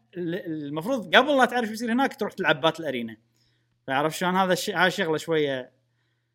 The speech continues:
سببت لي، يعني، لأن لو ما نزلت Age of Calamity كان أوكي، يمكن كملت، بس لأن في، نزلت Age of Calamity قلت: "يا خلاص، يا معود،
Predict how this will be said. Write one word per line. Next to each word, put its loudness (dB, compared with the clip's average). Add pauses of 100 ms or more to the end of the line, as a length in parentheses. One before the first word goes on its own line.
(380)
سببت 0
لي، -6 (260)
يعني، -2 (280)
لأن 2
لو 2
ما 4
نزلت 2
Age 0
of -6
Calamity -2
كان 0
أوكي، -4
يمكن -8 (120)
كملت، -6
بس -6
لأن 0
في، -8
نزلت -4
Age -8
of -20
Calamity -6
قلت: -6
"يا -8
خلاص، -18
يا -14
معود، -20